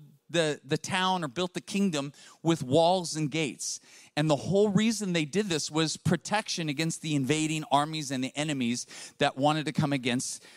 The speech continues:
the kingdom. And so they would build these walls and they would make these gates. And I want you to know the kingdom of God is no different. That there are boundaries that God is calling us to live with that are actually not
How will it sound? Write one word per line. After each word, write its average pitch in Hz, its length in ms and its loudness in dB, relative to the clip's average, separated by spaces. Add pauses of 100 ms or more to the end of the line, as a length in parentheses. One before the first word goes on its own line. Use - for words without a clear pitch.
(120)
the 151 80 -2
kingdom. 220 440 2 (400)
And - 80 -2
so 175 140 0
they 160 140 2
would 156 180 2
build 180 260 2
these 175 200 -4
walls 160 340 4
and 151 100 -2
they 143 80 0
would 131 180 0
make 156 280 0
these 175 240 0
gates. 165 300 -2
And 151 80 0
I - 20 4
want 185 240 2
you 202 80 -2
to 202 100 0
know 202 140 2
the 165 140 -2
kingdom 214 400 2
of 175 160 0
God 175 180 2
is 151 160 -4
no 165 160 2
different. 175 460 -4 (640)
That 190 180 0
there 233 180 4
are 196 160 4
boundaries 233 880 0 (220)
that 180 140 0
God 196 200 4
is 185 100 -2
calling 254 460 2
us 240 200 0
to - 140 0
live 190 540 2
with 156 260 2 (280)
that 202 120 4
are 208 120 4 (100)
actually 226 640 -2
not 202 480 2